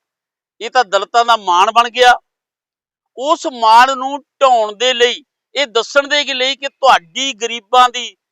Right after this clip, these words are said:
ਸਵਾ ਕਰੋੜ ਸ਼ਡਿਊਲ ਕਾਸਟ ਵਸਦਾ, ਬਾਬਾ ਸਾਹਿਬ ਡਾਕਟਰ ਅੰਬੇਡਕਰ ਦਾ ਪਰਿਵਾਰ ਇਸ ਪੰਜਾਬ ਦੀ ਧਰਤੀ ਤੇ,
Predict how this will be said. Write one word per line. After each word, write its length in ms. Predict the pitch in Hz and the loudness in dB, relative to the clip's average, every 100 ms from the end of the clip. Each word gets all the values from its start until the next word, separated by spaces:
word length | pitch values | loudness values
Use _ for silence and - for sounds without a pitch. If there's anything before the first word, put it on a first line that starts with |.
| _ _ _ _ - | _ _ _ _ -12
ਸਵਾ 400 | - 247 277 285 | -4 0 4 4
ਕਰੋੜ 400 | 277 254 262 277 | 2 -8 -6 -6
ਸ਼ਡਿਊਲ 360 | - 247 233 240 | -8 -12 -12 -10
ਕਾਸਟ 280 | 233 240 220 | 0 0 0
ਵਸਦਾ, 340 | 214 208 - 262 | -4 -4 -4 0
ਬਾਬਾ 280 | 233 233 | 0 0
ਸਾਹਿਬ 180 | 226 240 | -2 -6
ਡਾਕਟਰ 280 | 220 220 - | -8 -10 -12
ਅੰਬੇਡਕਰ 300 | 226 220 214 | -12 -10 -8
ਦਾ 120 | 214 | -6
ਪਰਿਵਾਰ 480 | 214 214 208 208 196 - _ _ - | -6 -4 4 4 4 0 _ _ -12
ਇਸ 140 | 240 - | -12 -6
ਪੰਜਾਬ 420 | 233 220 220 233 | -6 2 6 6
ਦੀ 100 | 226 262 | 4 -4
ਧਰਤੀ 360 | 254 - 220 | -2 -2 -6
ਤੇ, 220 | 202 220 | -8 -6